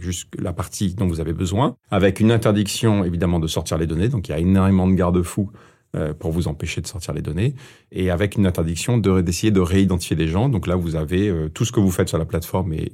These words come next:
est logué, donc dans des, dans des logs, euh, informatiques,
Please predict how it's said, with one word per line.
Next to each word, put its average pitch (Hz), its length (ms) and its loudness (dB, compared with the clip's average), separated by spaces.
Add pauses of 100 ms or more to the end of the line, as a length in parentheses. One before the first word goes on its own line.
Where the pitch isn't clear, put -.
est 90 120 -4
logué, 90 500 0 (180)
donc 85 280 -8
dans 80 140 -6
des, 92 400 -8
dans 82 120 -8
des 82 140 -4
logs, 87 340 0
euh, 90 80 -4
informatiques, 85 580 -6